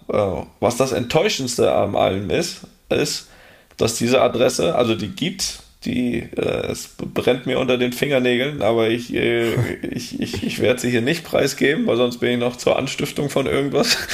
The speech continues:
Speaker 1: <laughs> wenn ich noch, wenn ich noch, äh, dran zu kriegen. Aber jedenfalls
Speaker 2: Ja, in den
Speaker 1: ist diese
Speaker 2: Shownotes.
Speaker 1: Adresse, ist diese <laughs> die Adresse in den Shownotes. <laughs> Fahrt doch mal vorbei.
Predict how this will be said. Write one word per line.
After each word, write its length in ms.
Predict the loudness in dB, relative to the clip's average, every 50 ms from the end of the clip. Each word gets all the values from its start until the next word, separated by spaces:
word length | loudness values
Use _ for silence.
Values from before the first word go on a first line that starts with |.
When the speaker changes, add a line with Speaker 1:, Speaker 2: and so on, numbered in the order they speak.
| -4 -4
Speaker 1:
<laughs> 260 | -4 -2 -2 -2 0 2
wenn 160 | 2 2 2 2
ich 160 | 2 0 2 4
noch, 180 | 4 4 2 2 -2 -4 -4 -4 -4 -6 -8 -6 0
wenn 200 | 2 4 4 4
ich 40 | 4
noch, 320 | 2 0 0 0 -2 0
äh, 640 | 2 4 4 4 4 2 0 -2 -2 0 2 2 0
dran 300 | 2 2 2 2 2 2
zu 120 | 0 -4 -4
kriegen. 260 | -2 -2 0 2 4
Aber 160 | 4 6 6
jedenfalls 400 | 6 4 2 2 4 4 6 6 6 4 4
Speaker 2:
Ja, 40 | 2
in 40 | 2
den 40 | 2
Speaker 1:
ist 80 | 2 2 4
diese 120 | 4 4 4
Speaker 2:
Shownotes. 200 | 4 4 4 2
Speaker 1:
Adresse, 600 | 0 0 2 2 2 2 4 4 4 4 4 2 -2 -8 -14 -16 -14 -14 -12 -6 -2 -2
ist 160 | 0 2 2
diese 380 | 2 2 4 4 4 4 4 4 4 4 4 2 2 -2 -4 -4 -2 0 0 0 0 0 0
<laughs> 840 | 0 -2 -4 -4 -4 -8 -6 -6 -4 0 2 2 4 2 2 0 2 4
die 80 | 4
Adresse 460 | 4 4 2 2 2 2 2 4 4
in 140 | 4 4 2
den 160 | 2 0 0
Shownotes. 580 | 2 2 2 2 4 4 4 4 4 4 2 2 0 0 0 2 2 2
<laughs> 260 | 2 2 2 0 -2
Fahrt 300 | -2 2 2 4 4 2
doch 100 | 2 2
mal 160 | 2 2 2
vorbei. 360 | 2 2 2 2 2 2 2